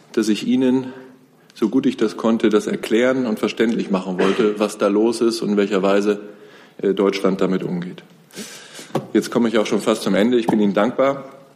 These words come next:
für Ihr Vertrauen, das ich immer von Ihnen bekommen habe. Ähm, dafür, dass Sie mich ausgehalten haben, würde ich sagen, manchmal sogar. Ich bin meinem Team dankbar. Ich bin den Sprecherkollegen dankbar, die hier neben mir sitzen, die auch die länglichen Ausführungen ausgehalten haben.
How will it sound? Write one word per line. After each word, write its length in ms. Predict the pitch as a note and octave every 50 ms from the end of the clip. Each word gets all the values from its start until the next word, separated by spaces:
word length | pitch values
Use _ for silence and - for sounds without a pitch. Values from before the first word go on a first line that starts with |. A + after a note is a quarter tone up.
| _ _ _
für 160 | - - - G#2+
Ihr 140 | G2 G#2+
Vertrauen, 520 | G2+ A2+ G2 - - G#2 G2 G#2 A2+ B2 A#2+
das 160 | A2 G#2 -
ich 160 | G#2+ - -
immer 280 | A2 G#2+ G#2+ G#2+ G#2 G#2 - - - - - - - - _ _ _
von 160 | - - G2+ G#2
Ihnen 160 | G#2 G#2 G2
bekommen 340 | G2 F#2+ - G2+ G#2+ A2+ A#2
habe. 300 | A#2 A#2+ A#2 A#2+ B2 B2 - - - - - - - - _ _ _ _ _ _ _ _ _ _
Ähm, 480 | G2 F#2 F#2 F#2+ F#2+ F#2 F2+ F2 F2 - - - _ _ -
dafür, 260 | - G#2 - - G#2+
dass 120 | G2 G2+ G2
Sie 80 | G#2
mich 160 | F#2+ F#2 - -
ausgehalten 520 | A#2+ B2+ - - F#2+ F#2+ F#2 - - F2+
haben, 260 | F2+ F#2 A2+ C3 A2 G2+
würde 140 | G2 F2+ -
ich 40 | -
sagen, 300 | - G2+ F#2 G2 G#2+ F#2+
manchmal 260 | F#2 F2+ G2+ G2 F#2
sogar. 280 | G2 F#2+ F#2+ G#2 B2+ D3 D#3 - - - - - - - -
Ich 100 | - -
bin 120 | A2+ G#2+
meinem 220 | G#2 G#2 G2+ G2
Team 240 | G2 - B2+ D3 C#3
dankbar. 420 | C3 B2+ B2+ B2 - C3 C3 C3+ C3 - - - - - - _ _ _ _ _ _ _ _ _ _ _ _ _ _ _ _ _ _ _ _ _ _
Ich 200 | - G#2+ - -
bin 280 | - A2 G#2 G#2 G#2 G2
den 380 | G#2+ G#2 G2 F#2+ F#2+ F#2 F2 F2+
Sprecherkollegen 800 | - - A2 A2+ - B2 G2+ - - G2+ G2 G2 G2 F#2+ G2 F#2
dankbar, 340 | F#2 F#2 F#2+ - A2 G#2
die 100 | F#2+ F#2+
hier 180 | F#2+ F#2+ G2+ F#2+
neben 240 | F#2+ G2 G#2+ G#2+ A#2
mir 120 | G#2+ G#2
sitzen, 360 | G2 G#2+ G#2+ - - - G#2
die 120 | F#2 G2 G#2+
auch 180 | G#2+ G#2+ G#2+
die 120 | - A#2+ G#2+
länglichen 420 | G#2 G#2+ A2 A2+ G#2+ G#2+ - A2+
Ausführungen 460 | G#2 G#2 A2 G#2+ - - A2+ G#2+ G#2+
ausgehalten 640 | G2+ A2 A2 - - G#2+ G2+ G#2+ G#2 G2+ - G#2+ G2
haben. 260 | G2 G#2 G#2 G#2 G#2+